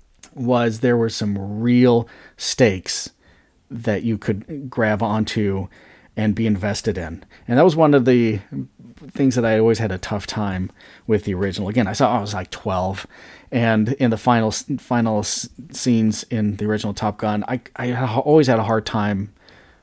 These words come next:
grasping onto the stakes. Again, I'm not a military guy. I'm not from a military family. And so, you know, these five or so migs that they were going up against, and I just, it was hard for me to understand the whys and the hows and how things were there.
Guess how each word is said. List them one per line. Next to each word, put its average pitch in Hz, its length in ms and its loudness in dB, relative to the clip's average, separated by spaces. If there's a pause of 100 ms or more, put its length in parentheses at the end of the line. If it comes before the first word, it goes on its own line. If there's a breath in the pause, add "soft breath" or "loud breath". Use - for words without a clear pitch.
(240 soft breath)
grasping 107 500 -2
onto 101 280 -2
the 98 80 -4
stakes. 101 420 -2
Again, 117 160 -2
I'm 117 80 0
not 127 160 4
a 120 40 2
military 117 460 0
guy. 107 220 2
I'm 110 80 2
not 107 160 -2
from 110 160 -4
a 104 60 -2
military 101 420 -4
family. 107 420 -2
And 98 100 -4
so, 123 140 -2
you 113 140 -4
know, 117 60 -4
these 107 260 -4 (320 loud breath)
five 123 260 6
or 123 60 4
so 120 200 4
migs 113 680 2
that 117 180 -2
they 123 80 0
were 117 100 0
going 113 280 0
up 110 120 -4
against, 107 420 -4
and 107 120 -2
I 101 80 -6
just, 117 240 -10 (240)
it 95 140 -10
was 131 100 -6
hard 151 300 4
for 131 100 -4
me 131 140 4
to 117 120 -2
understand 113 880 0 (380 loud breath)
the 101 80 -4
whys 117 460 2
and 101 80 -4
the 92 40 -6
hows 110 480 0
and 101 400 -2
how 123 280 2
things 120 320 0
were 113 140 -4
there. 107 300 -8